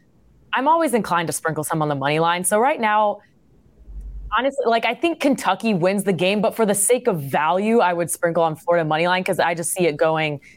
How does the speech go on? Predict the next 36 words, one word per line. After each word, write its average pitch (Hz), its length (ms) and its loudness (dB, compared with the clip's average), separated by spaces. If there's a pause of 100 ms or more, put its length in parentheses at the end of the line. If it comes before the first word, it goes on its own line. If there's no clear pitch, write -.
(300)
either 190 240 2
way. 175 240 2
The 165 120 -2
key 302 320 2
here 190 520 0 (720)
is 185 300 2
keeping 196 380 0
Graham 165 440 0 (160)
Mertz - 580 -2 (320)
safe. - 440 -4 (420)
Um, 170 500 0 (180)
right 208 200 0
now, 202 180 -2
he 196 80 -2
has 185 120 0
the 180 60 -2
highest 180 340 -4
completion 185 460 0
rate 165 240 0
of 156 100 -2
his 160 260 0
career, 160 320 2
seventy-eight 180 840 0
percent. 156 640 -2
But 190 240 0
our 175 120 2
reporter 175 720 0 (220)
at - 80 -6
twenty-four 190 300 0
seven 170 220 0
Sports, 170 380 0
Swamp 175 380 0
two, 170 240 -4 (220)
two 208 180 2
four 151 180 0
seven, 180 480 0